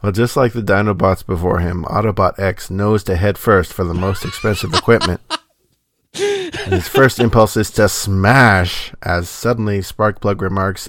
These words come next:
Speaker 1: "It's not supposed to do that." <laughs> No? Are you sure? <laughs>
Speaker 2: Oh, yeah, like, like, that, that is a pretty good line. I wonder if that was, uh, on purpose by Donald Glut,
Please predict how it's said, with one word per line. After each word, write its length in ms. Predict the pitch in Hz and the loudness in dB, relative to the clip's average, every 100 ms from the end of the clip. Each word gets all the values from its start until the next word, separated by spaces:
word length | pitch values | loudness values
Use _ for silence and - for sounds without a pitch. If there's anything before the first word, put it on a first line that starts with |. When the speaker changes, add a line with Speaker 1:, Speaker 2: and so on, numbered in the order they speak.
| - | -10
Speaker 1:
"It's 180 | 117 | -6
not 260 | 170 180 208 | 2 2 2
supposed 460 | - 95 85 110 - | -4 -6 -6 -6 -4
to 100 | 175 | 0
do 260 | - 254 196 | 2 2 2
that." 360 | 113 - 330 - 311 - 294 - 285 - - | 0 -2 -8 -10 -14 -16 -20 -20 -20 -18 -20
<laughs> 760 | - - 233 _ 247 _ - | -18 -16 -16 _ -12 _ -12
No? 440 | - 95 139 185 208 - - - | -6 -2 0 0 -2 -6 -12 2
Are 220 | 392 381 - - | 6 6 4 -2
you 80 | |
sure? 320 | - 208 147 220 | -2 -4 -2 -4
<laughs> 60 | 170 311 - - - - 294 _ 277 _ 262 - _ _ _ _ _ _ _ _ _ _ _ 294 294 294 311 320 294 320 | -6 -10 -10 -14 -18 -20 -20 _ -20 _ -20 -20 _ _ _ _ _ _ _ _ _ _ _ -10 -8 -10 -16 -20 -6 2
Speaker 2:
Oh, 320 | 311 294 208 - - - - _ _ | 4 4 2 -2 -18 -20 -20 _ _
yeah, 220 | 226 226 | 4 4
like, 180 | 196 180 | 4 2
like, 280 | 190 175 185 | 2 2 2
that, 460 | 208 196 185 185 180 | 0 2 2 0 0
that 120 | 185 | 0
is 100 | 180 | 2
a 60 | 185 | 2
pretty 200 | 185 151 | 0 2
good 160 | 143 | 2
line. 260 | 123 127 120 | 0 0 0
I 60 | 113 | 0
wonder 220 | 135 135 | 2 0
if 80 | 120 | 2
that 100 | 123 | 0
was, 220 | 120 123 | 0 0
uh, 320 | 135 110 107 | 0 0 0
on 160 | 117 110 | -2 -2
purpose 340 | - 110 110 - | -2 -4 -4 -6
by 140 | 95 | -6
Donald 300 | 95 90 90 | -6 -6 -8
Glut, 300 | - 95 87 | -4 -4 -4